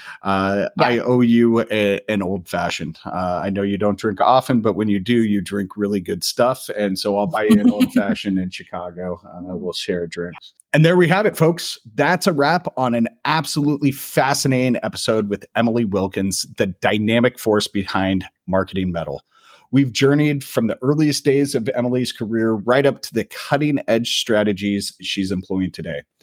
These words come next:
Speaker 1: all through the lens of how marketing and company culture intersect, interact, and influence each other. We navigated the cultural shifts within manufacturing and how they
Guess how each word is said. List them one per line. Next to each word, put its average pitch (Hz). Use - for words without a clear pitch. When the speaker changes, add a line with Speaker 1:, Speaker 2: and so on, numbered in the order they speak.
Speaker 1:
all 147
through 156
the 156
lens 123
of 101
how 90
marketing 104
and 92
company 123
culture 110
intersect, 113
interact, 104
and 92
influence 92
each -
other. 76
We 135
navigated 151
the 139
cultural 135
shifts -
within 107
manufacturing 104
and 95
how 175
they 170